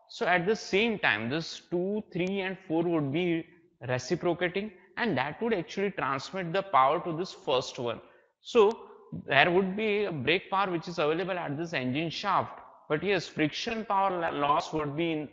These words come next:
all the four cylinders. We actually cut off the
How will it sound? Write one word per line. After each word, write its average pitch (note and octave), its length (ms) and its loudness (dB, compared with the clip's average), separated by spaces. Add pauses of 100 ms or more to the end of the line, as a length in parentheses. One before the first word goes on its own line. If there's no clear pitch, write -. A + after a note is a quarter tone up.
all D#3 260 2
the F3 220 -2
four C#3 220 -2
cylinders. B2 640 -4 (1200)
We E3+ 320 2
actually F3+ 360 -2
cut D#3+ 240 -2
off F3 240 -6
the F3+ 120 0